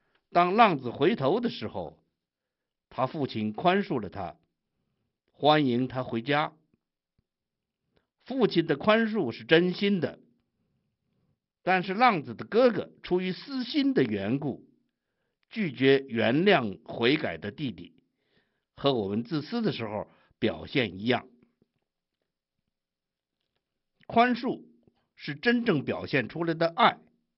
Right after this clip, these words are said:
与爱对立的就是自私。耶稣说，当一个罪人悔改的时候，天使们都要为之欢喜快乐。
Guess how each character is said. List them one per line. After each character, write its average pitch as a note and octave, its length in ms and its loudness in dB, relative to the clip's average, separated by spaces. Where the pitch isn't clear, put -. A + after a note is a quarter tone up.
与 A2+ 300 -8
爱 F#3 240 4
对 F3+ 300 2
立 A#3 180 0
的 - 220 -10
就 G#2 140 -4
是 - 120 -14
自 C3+ 240 -12
私。 - 320 -12
耶 F#3+ 180 2
稣 G#3+ 220 -2
说， D#3+ 280 -4
当 G#3 240 2
一 G3+ 120 -6
个 A3 120 -2
罪 A3+ 300 2
人 C3+ 280 4
悔 F3+ 240 4
改 D#2+ 300 -6
的 C#3+ 100 -2
时 C#3 180 -6
候， F2 380 -6
天 A3 300 2
使 G2 220 -8
们 D3+ 280 0
都 E3+ 160 2
要 C#3+ 160 4
为 A#2+ 240 0
之 A#2 300 -6
欢 F3 420 0
喜 F2 300 -18
快 B2+ 280 0
乐。 B2 220 -2